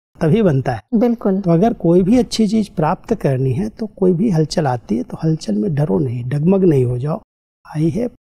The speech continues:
Speaker 1: उसमें कुछ सीखेंगे, कुछ आगे बढ़ेंगे, अनुभवी बन जाएंगे।
Speaker 2: बिल्कुल।
Speaker 1: तो बाबा ने हर नेगेटिव बात को पॉजिटिव में चेंज किया और उसी से ही सेवाओं की इतनी वृद्धि हुई।
Speaker 2: बिल्कुल। और इसीलिए परमात्मा कहते हैं कि माया अंत तक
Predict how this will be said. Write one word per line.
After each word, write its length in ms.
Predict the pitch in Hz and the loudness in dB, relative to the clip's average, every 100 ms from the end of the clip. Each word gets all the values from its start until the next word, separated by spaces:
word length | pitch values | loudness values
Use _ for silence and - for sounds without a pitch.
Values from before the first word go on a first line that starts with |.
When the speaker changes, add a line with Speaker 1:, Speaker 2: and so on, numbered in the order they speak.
| _ - | _ -6
Speaker 1:
उसमें 280 | 175 185 185 | 0 0 0
कुछ 140 | - | -2
सीखेंगे, 540 | - 170 160 202 202 214 | -2 -2 0 0 0 -2
कुछ 260 | 196 - | -6 -4
आगे 260 | 135 156 190 | -2 0 0
बढ़ेंगे, 380 | 170 180 196 226 | 0 0 -2 -2
अनुभवी 440 | 160 156 180 202 | 0 2 4 4
बन 180 | 151 143 | 4 0
जाएंगे। 320 | 131 120 123 | -2 -4 0
Speaker 2:
बिल्कुल। 420 | 214 220 214 208 202 | 2 2 0 -4 -4
Speaker 1:
तो 180 | - | -2
बाबा 340 | 156 160 180 220 | 0 2 2 2
ने 120 | 220 | 0
हर 400 | - - 180 233 277 | -2 -2 0 0 0
नेगेटिव 520 | 175 143 185 202 254 | 0 2 2 2 0
बात 300 | 202 143 127 | 2 0 -2
को 120 | - 202 | -6 -6
पॉजिटिव 580 | - 147 147 151 196 | -4 -2 -2 -4 -2
में 120 | 190 185 | -2 -2
चेंज 320 | - 143 151 | -2 0 0
किया 260 | 185 196 220 _ _ _ - | -2 -4 -4 _ _ _ -4
और 100 | 180 | 0
उसी 360 | 175 - - 233 | 0 -2 -4 -2
से 200 | - 220 | 2 2
ही 200 | 208 240 | 2 0
सेवाओं 400 | 185 160 156 - | 0 0 0 -2
की 160 | 214 | -4
इतनी 240 | 185 160 233 | -4 -4 -6
वृद्धि 400 | 156 120 120 156 | -6 -6 -2 0
हुई। 300 | 113 107 _ - | -2 -6 _ -2
Speaker 2:
बिल्कुल। 400 | 220 214 214 208 | 0 0 -2 -6
और 320 | 208 _ - | -8 _ -2
इसीलिए 260 | 233 285 285 | 0 2 2
परमात्मा 500 | 269 240 233 - 240 | 2 0 0 0 -2
कहते 340 | 226 208 202 | 0 0 2
हैं 100 | 247 | 0
कि 100 | 240 | 4
माया 400 | 262 208 202 220 | 4 4 4 2
अंत 420 | 233 - 233 247 214 | 0 0 0 2 0
तक 300 | 202 190 | -2 -2